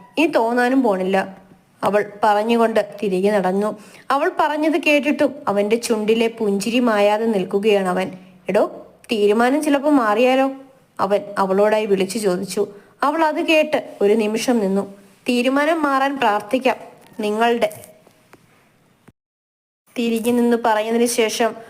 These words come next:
അവൾ വീണ്ടും ക്ലാസ്സിലേക്ക് നടന്നു. കാലം കൊഴിഞ്ഞു പോയിക്കൊണ്ടിരുന്നു.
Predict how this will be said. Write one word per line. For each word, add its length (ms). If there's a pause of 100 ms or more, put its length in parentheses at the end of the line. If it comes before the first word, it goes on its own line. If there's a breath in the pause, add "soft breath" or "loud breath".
(180 loud breath)
അവൾ 180
വീണ്ടും 540
ക്ലാസ്സിലേക്ക് 560
നടന്നു. 440 (420 loud breath)
കാലം 380 (120)
കൊഴിഞ്ഞു 380
പോയിക്കൊണ്ടിരുന്നു. 880